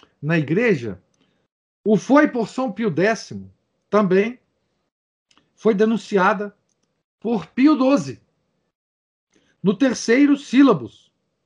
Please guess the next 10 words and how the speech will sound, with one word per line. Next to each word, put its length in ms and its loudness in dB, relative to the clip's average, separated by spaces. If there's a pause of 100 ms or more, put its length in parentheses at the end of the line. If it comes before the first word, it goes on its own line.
(1300)
quando, 440 -2
no 140 0
meio 380 2
do 140 -8
século, 520 -8 (380)
penetrou 560 0
mais 260 0
difusamente 720 -4
na 100 -8
igreja. 520 -10